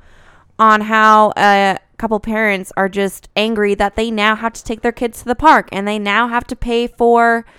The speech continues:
a babysitter to watch their kids and they have to call out of work that one day. And you know what? Who fucking cares?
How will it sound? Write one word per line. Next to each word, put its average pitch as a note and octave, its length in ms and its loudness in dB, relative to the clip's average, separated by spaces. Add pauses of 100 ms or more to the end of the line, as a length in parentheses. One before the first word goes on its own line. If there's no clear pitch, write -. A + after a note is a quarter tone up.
(480)
a A3+ 300 2
babysitter G3+ 800 -2
to A3+ 120 -6
watch F3+ 300 0
their E3+ 140 -6
kids D#3 360 -10
and F#3 180 -8
they C4+ 140 0
have B3+ 160 -6
to - 80 -16
call G#3 220 2
out G#3+ 80 2
of G#3 60 -4
work D4+ 200 -4
that - 160 -4
one E3 220 -10
day. C#2 360 -12 (420)
And C4+ 160 -4
you C#4 60 -4
know D4+ 160 -2
what? D#4 360 -2 (520)
Who F#4+ 200 -4
fucking C#4 640 0
cares? A3+ 680 -2